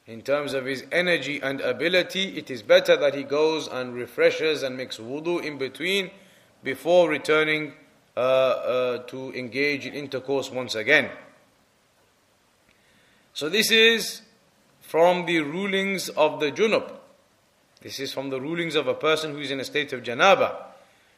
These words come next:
وهو أنه من كان عليه جنابة ثم أراد أن يجامع أهله مرة ثانية فإنه يستحب له أن يتوضأ ولا يكرر الجماع بدون وضوء.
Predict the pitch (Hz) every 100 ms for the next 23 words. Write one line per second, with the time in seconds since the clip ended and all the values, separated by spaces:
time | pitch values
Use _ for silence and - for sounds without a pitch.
0 | _ _ - 147 180 214 190 220 208 196
1 | 196 185 196 202 180 185 180 175 156 165
2 | 160 147 160 185 175 165 170 165 160 156
3 | 151 170 151 139 156 147 143 143 135 -
4 | - 165 185 196 185 175 180 175 170 -
5 | 151 170 165 156 160 147 147 156 151 151
6 | 165 170 156 143 139 135 131 135 139 101
7 | 120 120 120 113 151 190